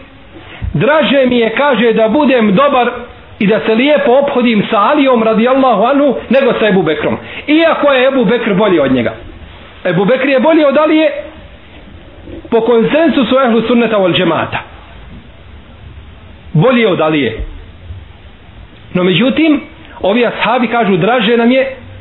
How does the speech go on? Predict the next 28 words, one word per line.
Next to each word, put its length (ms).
da 280
sa 100
Alijom 460
ostanemo 640
u 80
bliskim 520
vezama 340
nego 260
sa, 120
nego 200
sa 100
Ebu 120
Bekrom.” 300
Zato 560
što 120
je 60
Alija 440
od 180
bližnjih 460
poslanika, 520
sallallahu 360
alejhi 160
ve 40
selleme, 220
spada 280
u 60
njegovu 320
porodicu. 560